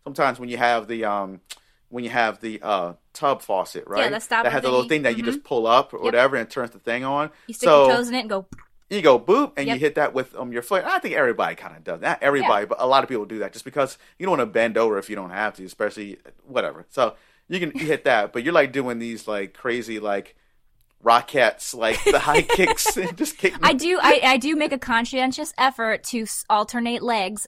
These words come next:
Speaker 2: so I'm not using just the one leg every time, not just the right leg. So I'll make sure I alternate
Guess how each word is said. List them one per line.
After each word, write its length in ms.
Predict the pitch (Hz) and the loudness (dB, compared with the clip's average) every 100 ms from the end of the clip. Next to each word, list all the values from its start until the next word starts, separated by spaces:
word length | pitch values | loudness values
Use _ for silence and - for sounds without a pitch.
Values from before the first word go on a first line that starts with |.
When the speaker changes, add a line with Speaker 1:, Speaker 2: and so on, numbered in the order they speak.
| - | -8
Speaker 2:
so 160 | 220 | -4
I'm 100 | 208 | -2
not 200 | 214 208 | 0 -2
using 280 | 220 208 202 | -2 -6 -6
just 260 | 202 208 - | -8 -10 -8
the 80 | 208 | -8
one 260 | 196 190 | -4 -4
leg 240 | 190 185 180 | -4 -4 -4
every 260 | 160 170 170 | -6 -6 -10
time, 280 | 170 151 175 | -8 -8 -4
not 200 | 185 185 | -4 -2
just 240 | 196 190 | -4 -6
the 100 | 190 | -8
right 240 | 180 175 | -6 -6
leg. 220 | 165 170 165 | -6 -8 -8
So 100 | 185 | -6
I'll 140 | 175 | -4
make 160 | 190 185 | -4 -10
sure 180 | - 196 | -8 -4
I 100 | 180 | -4
alternate 680 | 165 180 226 190 196 226 | -6 -8 -8 -4 -4 -4